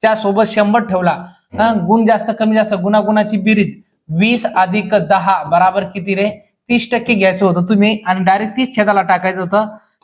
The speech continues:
शून्य कटलं, शून्य कटलं, तीन एक तीन, तीन चुक बारा बराबर किती? चाळीस गुणला दहा बराबर किती? चारशे. म्हणजे तुमचं उत्तर किती असायला पाहिजे होतं? चारशे.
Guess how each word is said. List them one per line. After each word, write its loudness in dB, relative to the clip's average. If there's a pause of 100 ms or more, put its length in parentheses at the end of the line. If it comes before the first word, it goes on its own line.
शून्य 4
कटलं, 0
शून्य 2
कटलं, 2 (400)
तीन 4
एक 2 (120)
तीन, 4
तीन 2 (680)
चुक 0
बारा 4 (180)
बराबर 4
किती? -8
चाळीस 0
गुणला -2
दहा 2
बराबर 0
किती? -10 (420)
चारशे. -2
म्हणजे 0
तुमचं 2
उत्तर -2
किती -2
असायला 2
पाहिजे 0
होतं? -2 (440)
चारशे. -2